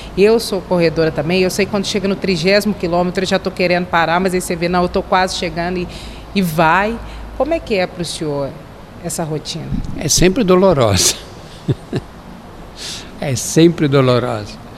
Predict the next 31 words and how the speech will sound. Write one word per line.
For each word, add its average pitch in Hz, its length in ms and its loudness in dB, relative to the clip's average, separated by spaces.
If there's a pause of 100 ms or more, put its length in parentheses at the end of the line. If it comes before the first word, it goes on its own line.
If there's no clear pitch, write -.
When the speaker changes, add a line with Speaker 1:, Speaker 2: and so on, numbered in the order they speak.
(540)
Speaker 2:
Eu, 123 240 2
você 127 640 4 (640)
<laughs> - 580 -18
tem 208 140 0
que - 40 -12
ter 160 140 2
disciplina, 120 800 0
né, 127 180 0
Edna? 101 280 -10 (160)
Você - 200 -10
tem, 220 120 0
tem 220 300 -6
que - 80 -2
saber 170 320 6
o 185 60 6
que 175 140 0
você 170 360 2 (140)
quer. 92 260 -2 (1000)
Eu 208 140 0
corro 147 360 4
maratona, 113 600 2
não 156 100 2
é 185 100 -2
porque, - 340 -10
eu 160 40 -4
corro 220 340 -2 (120)
porque, - 160 -10
bom, 143 260 -4
eu 117 60 -8
acho 123 200 -8
legal 120 480 2